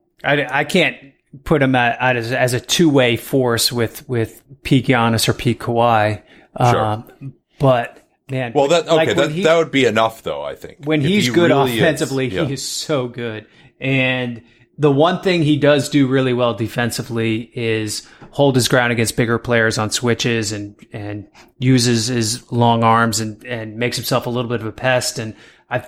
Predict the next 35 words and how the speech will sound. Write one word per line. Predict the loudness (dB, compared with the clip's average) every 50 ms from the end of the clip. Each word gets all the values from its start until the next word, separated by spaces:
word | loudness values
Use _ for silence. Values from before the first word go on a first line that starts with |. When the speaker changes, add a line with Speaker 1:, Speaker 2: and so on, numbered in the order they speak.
| -14 _ -6
Speaker 1:
I | -6 -2
think | 0 0 0 2
he | 2 2
almost | 2 2 0 -2 -2 -2
prefers | -4 -2 0 2 2 2 2 2 2
that | 0 0 0 -2
if | -4 -4
he | -2 0
knows | 2 2 2 2 2
the | 0 2
guy | 2 2 2 2
isn't | 0 0 -2 0
going | 2 2 2 2 2 0
anywhere | -2 -4 -4 -4 -2 -2 -2 -2
and | -2 -4
is | -4
just | -4 -4 -4 -4 0
trying | 0 0 0 0
to | 0
bang | 0 0 0 0 -2 -4
on | -6 -10 -10
him | -12 -14 -12
versus | -10 -8 -8 -8 -6 -8 -8 -10 -12 -16 _
it's | -12 -10 -8
the | -2
guys | 0 2 2 4 4
that | 2 2
run | 2 2 2 2
away | 2 2 2 2 2 2 0
that, | -4 -6 -8 -8 -10
that | -10 -8 -4
give | -4 -6
him | -6 -6 -10
pro-, | -8 -6 -6 -6 -8
problems. | -10 -10 -6 -4 -4 -4 -4 -8 -14 -18 -20